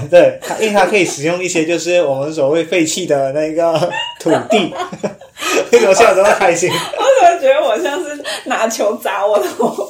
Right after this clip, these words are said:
Speaker 2: 伴？
Speaker 1: <laughs> 我的大众计。好，根据W H O的指引，多食用豆类、坚果类，还有全谷物，每日至少四百克的蔬果。这个，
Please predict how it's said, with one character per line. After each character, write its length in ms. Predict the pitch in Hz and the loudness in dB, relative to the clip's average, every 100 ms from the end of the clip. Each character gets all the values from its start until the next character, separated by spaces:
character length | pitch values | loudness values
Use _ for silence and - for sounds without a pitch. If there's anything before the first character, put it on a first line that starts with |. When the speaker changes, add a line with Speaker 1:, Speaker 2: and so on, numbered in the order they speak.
| - | -8
Speaker 2:
伴？ 220 | 214 277 - - 330 - - - 392 427 381 - 539 - - | -6 -6 -8 -16 -18 -18 -2 0 2 -2 -8 -8 -8 -12 -18
Speaker 1:
<laughs> 120 | 311 - - - - 160 | -18 -18 -20 -16 -6 -2
我 40 | |
的 180 | 170 180 - | 2 2 2
大 160 | 226 - | 0 4
众 200 | 226 196 | 4 2
计。 240 | 202 180 160 359 330 - 571 554 523 494 403 339 370 269 _ _ _ | -4 -4 -6 -4 -2 -2 -6 -8 -12 -16 -18 _ -20 _ _ _ _
好， 280 | 175 226 _ - _ _ | -12 -12 _ -20 _ _
根 160 | - 160 | -14 -10
据 120 | 185 | -10
W 460 | 127 117 143 151 147 _ - | -10 -8 -6 -6 -8 _ -12
H 220 | 165 - | -12 -10
O 240 | - 139 135 | -8 -8 -6
的 300 | 131 123 104 | -6 -6 -10
指 260 | - 127 | -14 -14
引， 160 | 135 110 | -14 -12
多 180 | 131 127 | -12 -10
食 380 | 120 - - 117 | -8 -8 -10 -10
用 260 | 139 147 _ - | -10 -10 _ -8
豆 180 | 139 127 | -8 -6
类、 260 | 123 - _ | -10 -10 _
坚 240 | - 147 | -14 -14
果 160 | 131 107 | -12 -12
类， 240 | 120 - _ | -12 -14 _
还 160 | 117 | -16
有 200 | 113 90 _ _ | -14 -14 _ _
全 240 | - 123 | -18 -16
谷 140 | 135 120 | -14 -14
物， 280 | - 120 - _ | -14 -16 -18 _
每 160 | 117 117 | -18 -10
日 160 | 151 | -10
至 160 | 302 - | -8 -12
少 180 | 117 - | -12 -12
四 280 | - - 147 | -10 -10 -10
百 160 | 98 | -14
克 200 | - 143 | -12 -12
的 80 | 110 | -12
蔬 300 | 107 127 120 | -16 -16 -16
果。 180 | - - _ | -18 -20 _
这 80 | 147 | -8
个， 140 | 135 | -8